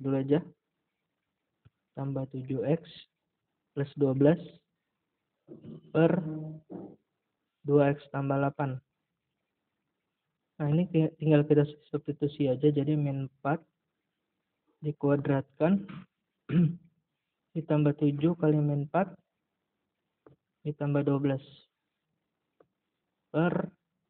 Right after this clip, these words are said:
dua kali min empat tambah delapan. <clears throat> Setelah disubstitusi, kita operasikan, jadi min empat kuadrat jadinya enam belas, tambah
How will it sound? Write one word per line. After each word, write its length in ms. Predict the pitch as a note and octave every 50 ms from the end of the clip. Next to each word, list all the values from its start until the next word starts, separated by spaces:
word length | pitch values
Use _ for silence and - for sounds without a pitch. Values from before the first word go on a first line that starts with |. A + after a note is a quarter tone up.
| _ _ _ _ _ _ _ _ - - D#3+ D#3 D#3 D3+ - - - _ _ _ _ _ _ _ _ _ _ _ _
dua 320 | C3+ C#3+ D3 D3+ E3 E3+ E3+
kali 320 | E3 D#3+ D#3 D3 D3 D3+
min 320 | D3 D3 D3 D3 C#3+ C#3+ C#3+
empat 240 | - E3 F#3+ F#3 - - _ _ _ _ _ _ _ _ _ _ _ _ _ _ _ _ _ _ _ _ _ _ _ _ _ -
tambah 320 | C3+ C#3+ C#3+ C#3+ C#3+ C#3+
delapan. 400 | C#3+ C#3+ D3 - C#3+ C3+ C3+ C3 - _ _ _ _ _ _ _ _ _ _ _ _ _ _ _ _ _ _ _ _ _ _ _ _ -
<clears throat> 480 | A3 G#3+ G3 F3 D3+ C#3+ - - - -
Setelah 240 | - - D#3+ D#3+ D#3 D#3
disubstitusi, 640 | D3+ D3+ D3+ - - D3+ D3+ D3+ D3 D3 - F#3 E3+
kita 160 | - - D#3 D3+ D3
operasikan, 560 | D3 D3 C#3+ C#3+ - D3 - D3+ E3+ F3 D#3+
jadi 160 | C#3+ D3 D#3
min 320 | E3 D#3+ D3+ D3 C#3+ D3+
empat 160 | - C#3+ - _
kuadrat 400 | - C#3+ C#3+ C#3 C#3+ D#3 E3 E3
jadinya 320 | C#3+ D3 D3+ D3+ D#3 D#3+
enam 240 | D#3+ D3+ C#3+ C#3+ C3+
belas, 240 | C3+ C#3 - - - - - _ _ _ _ _ _ _ _ _ _ _ _ _ _ _ _ _ _ _ _ _ _ _ _ -
tambah 400 | C#3 C#3 C#3+ C#3+ D3 D#3+ F#3